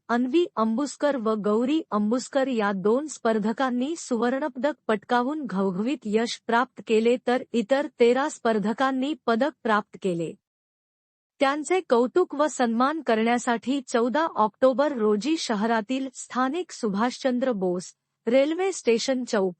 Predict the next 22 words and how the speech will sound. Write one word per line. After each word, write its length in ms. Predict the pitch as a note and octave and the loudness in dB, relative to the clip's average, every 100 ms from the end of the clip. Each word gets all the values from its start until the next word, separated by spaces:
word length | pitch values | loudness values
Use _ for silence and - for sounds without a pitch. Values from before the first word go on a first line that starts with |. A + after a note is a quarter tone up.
| _ _ _ | _ _ _
येथून 440 | A#3 B3+ - F4 F4 | 0 0 0 -4 -2
विजय 440 | A3 G#3+ B3 C#4+ | -2 2 0 0
रॅलीचे 540 | B3 G3+ A3 C4 D#4 D4 | 0 0 -2 -2 -4 -2
आयोजन 560 | G3+ G3+ A#3+ A3+ C#4+ D4+ | 0 2 2 2 -2 -2
करण्यात 380 | A#3+ G#3+ A#3 B3 - | -2 0 0 -2 -2
आले 240 | G3+ F#3+ | 0 0
होते. 360 | F3+ F3 F3+ - _ _ _ _ _ _ _ _ _ _ | -2 -4 -6 -8 _ _ _ _ _ _ _ _ _ _
यावेळी 560 | G#3 B3+ D#4 F#4+ F#4+ G4 | 2 2 2 0 2 0
सर्व 400 | - C4 D#4 F4 | 0 0 0 -4
स्पर्धकांचा 920 | - A#3 A3+ A3+ A#3+ C#4+ D4 B3+ D4 - | 0 0 2 0 -2 -2 -2 -2 -4 -2
पुष्पहार 560 | B3 - - C4 D#4+ E4+ | -4 -2 -2 -2 0 -2
घालून 460 | G#3 G#3+ A#3 D4 | -2 -2 -2 -4
सत्कार 520 | C#4 A#3 G3+ - C#4+ D#4+ | -6 -6 -4 -2 -2 -2
करण्यात 400 | A3+ G3 G3+ G3+ | -2 0 -2 -2
आला. 260 | F3+ D#3+ D3+ - _ _ _ _ _ _ _ _ _ G#3+ | -4 -4 -8 -14 _ _ _ _ _ _ _ _ _ 0
यावेळी 540 | B3 C#4 F#4 F#4+ G4 | 2 2 2 2 2
भाजपा 640 | B3 G3 A3+ A3 C4+ C#4+ D4+ | 0 0 0 0 0 0 0
शहराध्यक्ष 880 | - G3 A#3 B3 A3 A3 C4+ - | -2 0 0 0 0 -2 -4 -4
प्रमोद 500 | D#4+ - A3 A3+ C4 A3+ | -4 0 0 2 0 -2
हिवाळे, 500 | A3+ G#3 G#3+ A3+ E3+ - _ _ - | -2 0 0 -2 -6 -12 _ _ -4
श्यामभाऊ 600 | - C4 C#4+ A#3+ D#4 F4 | 0 0 0 -2 0 0
डंबेलकर, 720 | A3+ G3+ G#3 B3 - G#3+ | 0 0 0 -2 -2 -4